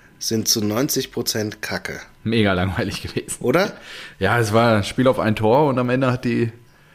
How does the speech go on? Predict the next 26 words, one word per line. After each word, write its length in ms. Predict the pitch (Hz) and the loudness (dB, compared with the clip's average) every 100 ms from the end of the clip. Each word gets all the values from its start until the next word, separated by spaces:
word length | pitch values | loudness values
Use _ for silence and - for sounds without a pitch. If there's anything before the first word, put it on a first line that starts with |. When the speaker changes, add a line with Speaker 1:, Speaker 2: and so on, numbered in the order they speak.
| _ _ - | _ _ -4
Speaker 1:
Andere 180 | 139 120 | 0 2
Speaker 2:
andere 220 | 110 123 | 2 2
Speaker 1:
Mannschaft 420 | 127 135 127 151 95 | 2 2 2 0 2
Speaker 2:
Mannschaft 0 | |
Speaker 1:
gewonnen, 380 | 170 139 165 - - - | 2 2 0 -2 -2 -2
Speaker 2:
gewonnen. 160 | - - - - 855 214 | -2 -4 -6 -10 -6 -8
<laughs> 600 | - - - - - - | -8 -16 -18 -16 -18 -10
Ja, 240 | 120 98 - - - - | -4 -2 -4 -12 -20 -14
klar. 280 | - 135 73 - - - - - - - | -2 -2 -2 -10 -20 -20 -20 -20 -16 -2
Ähm, 500 | 110 104 98 95 90 - | 4 4 4 2 -4 -2
ja, 220 | 127 92 | 2 2
Speaker 1:
Ja, 180 | 87 127 | 2 2
aber, 100 | 131 | 4
Speaker 2:
stimme 360 | 131 110 120 120 | 4 2 2 4
Speaker 1:
äh, 40 | |
das, 200 | 113 123 | 4 4
Speaker 2:
ich 100 | 131 110 | 4 4
Speaker 1:
das 60 | 127 | 4
Speaker 2:
dir 80 | |
Speaker 1:
ist 120 | 151 135 | 4 2
Speaker 2:
zu, 240 | 175 90 | 2 0
ne? 320 | 90 110 139 | 0 0 0
Also, 240 | - 107 110 | -2 0 2
Speaker 1:
irgendwie 260 | - 165 | 2 2
komisch, 400 | 165 170 160 107 | 2 2 2 2
ne? 60 | 120 | 2